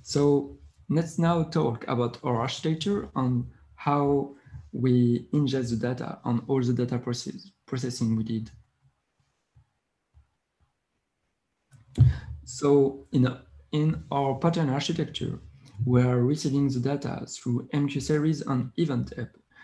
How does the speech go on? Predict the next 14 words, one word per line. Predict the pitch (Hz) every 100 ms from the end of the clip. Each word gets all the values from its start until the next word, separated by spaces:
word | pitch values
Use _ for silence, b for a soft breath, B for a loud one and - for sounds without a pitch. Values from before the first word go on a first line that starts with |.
| B
which | 131 120
is | 135 117
the | 120
source | - 151 123 - - - 127
of | 123 117 - 127
our, | 120 117 117 113 117 120 b b b _
um, | 120 117 117 110 107 -
Spark | - - 147 127
streaming, | - 170 123 120 117 - _ _ -
um, | 110 - - -
Spark | - - 147
streaming | - 147 139
through | - 147
Databricks. | 165 - - - -